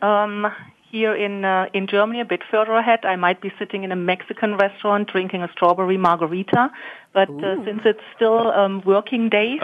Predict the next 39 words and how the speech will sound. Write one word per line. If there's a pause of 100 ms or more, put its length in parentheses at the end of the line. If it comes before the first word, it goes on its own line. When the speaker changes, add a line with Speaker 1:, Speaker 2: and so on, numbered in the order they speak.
Speaker 1:
um,
<laughs>
it's
like
always
sparkling
water. (320)
And
why
do
I
appreciate
sparkling
water
so
much? (760)
When
I
came
to
the
U
S
for
my
first
internship (400)
twenty-five (360)
plus
years
ago, (600)
I, (120)
I
was (100)
unable
to
find
sparkling
water.